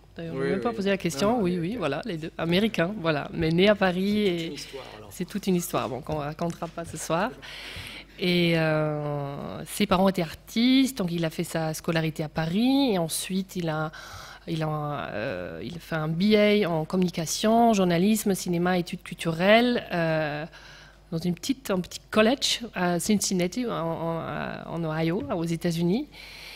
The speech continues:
Speaker 1: euh, suivi par une maîtrise en histoire. Donc là, euh, je pense que c'est le moment où il commence à s'intéresser à ces questions, euh, qui nous, qui nous intéressent nous tous et qui nous travaillent.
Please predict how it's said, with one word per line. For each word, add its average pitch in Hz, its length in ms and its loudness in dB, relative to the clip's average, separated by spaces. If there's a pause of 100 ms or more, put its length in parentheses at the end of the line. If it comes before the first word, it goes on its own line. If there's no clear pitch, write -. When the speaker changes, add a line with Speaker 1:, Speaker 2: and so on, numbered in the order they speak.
(440)
Speaker 1:
euh, 190 180 6
suivi 254 400 6
par 226 220 8
une 214 160 8
maîtrise 240 480 4
en 208 80 6
histoire. 220 840 4
Donc 196 240 -2
là, 202 520 4
euh, 170 180 0
je - 100 -8
pense 185 220 -2
que 170 260 -2
c'est - 160 -6
le 170 80 0
moment 180 220 2
où 190 40 2
il 175 60 -2
commence 175 340 0
à 175 60 -2
s'intéresser 175 540 -2
à 175 80 0
ces - 100 -12
questions, 196 640 0
euh, 160 240 0
qui - 140 -6
nous, 160 480 -2
qui 156 140 -10
nous 156 320 -10 (680)
intéressent 165 360 -10
nous 165 80 -2
tous 285 320 -6
et - 40 -16
qui - 140 -10
nous 165 120 -4
travaillent. 214 440 0